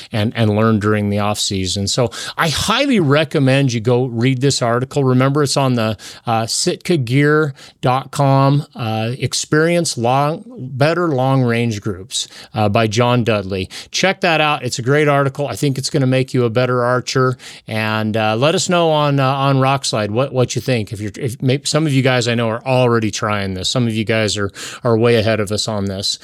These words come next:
Um, but for those of you that haven't been shooting this, you know, give it a month or two and then give us some feedback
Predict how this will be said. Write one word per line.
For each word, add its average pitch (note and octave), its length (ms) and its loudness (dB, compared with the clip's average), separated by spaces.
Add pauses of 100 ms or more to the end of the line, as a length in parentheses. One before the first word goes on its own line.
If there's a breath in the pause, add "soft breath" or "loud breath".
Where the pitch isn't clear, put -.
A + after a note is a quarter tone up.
(240 loud breath)
Um, A2 260 0
but B2+ 140 -2
for D3 160 2
those E3 240 4
of D3+ 100 2
you D#3+ 140 4
that C3+ 80 -2
haven't C#3+ 340 -2
been C3+ 140 2
shooting C3 400 0
this, C3 260 0
you D#3 40 -2
know, D3+ 100 0
give B3+ 160 0
it C4+ 80 0
a - 20 4
month D#3+ 240 2
or C#3+ 80 2
two C3+ 300 2
and B2 100 2
then B2 80 4
give E3+ 160 0
us G3 80 0
some F3+ 160 0
feedback C3+ 600 0